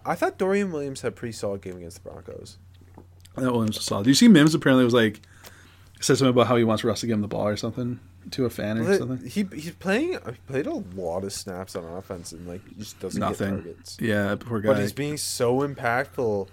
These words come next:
Speaker 1: as a return man. Like, just throw him a screen, see what
Speaker 2: They,
Speaker 1: happens.
Speaker 2: yeah, I was about to say, they
Speaker 1: Um,
Speaker 2: gotta design him some touches for real.
Speaker 1: I had Stevenson here, and, oh, Jayden Reed and Luke Musgrave, who both
Speaker 2: Yeah.
Speaker 1: played pretty well against the Steelers. Uh, Jayden, Jayden Reed, I thought, had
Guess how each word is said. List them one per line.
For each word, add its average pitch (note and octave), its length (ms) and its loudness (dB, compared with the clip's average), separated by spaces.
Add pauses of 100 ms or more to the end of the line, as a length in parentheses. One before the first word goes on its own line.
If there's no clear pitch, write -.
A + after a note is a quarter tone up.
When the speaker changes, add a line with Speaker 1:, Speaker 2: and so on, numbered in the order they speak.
(320)
Speaker 1:
as A2+ 120 -6
a A#2 40 -4
return A#2+ 280 -6
man. C3+ 140 -6
Like, G2+ 160 -6
just - 200 -12
throw E3+ 100 -4
him A3 100 -4
a - 20 -6
screen, B2+ 500 -10
see - 160 -12
what G#2 160 -8
Speaker 2:
They, C#3+ 100 8
Speaker 1:
happens. - 300 -4
Speaker 2:
yeah, C#3+ 120 6
I - 40 10
was A#2+ 80 6
about D3 80 6
to D3 60 4
say, D3+ 120 6
they G2+ 80 6
Speaker 1:
Um, G2 60 4
Speaker 2:
gotta D#3+ 180 6
design A#2 340 4
him A2 80 2
some - 160 -4
touches F#2+ 400 -6
for - 140 -6
real. G2+ 300 -4 (540)
Speaker 1:
I B2 120 0
had C3+ 160 2
Stevenson B2+ 480 -6
here, A2 480 -4
and, G#2+ 380 -2
oh, D3 220 0 (200)
Jayden C3+ 300 -2
Reed C3+ 180 -2
and C3 120 -6
Luke B2 200 -6
Musgrave, A#2 460 -4
who C#3+ 80 -10
both C#3 140 -4
Speaker 2:
Yeah. G2 120 -2
Speaker 1:
played G3 180 0
pretty D#3+ 180 -4
well D#3+ 140 0
against D3 380 -8
the A#2+ 60 -6
Steelers. G#2 280 -4 (100)
Uh, G2+ 220 -2
Jayden, B2+ 440 -6
Jayden C3 280 -6
Reed, B2 280 -4
I F#2+ 120 0
thought, G2+ 260 -2
had F#2+ 260 -4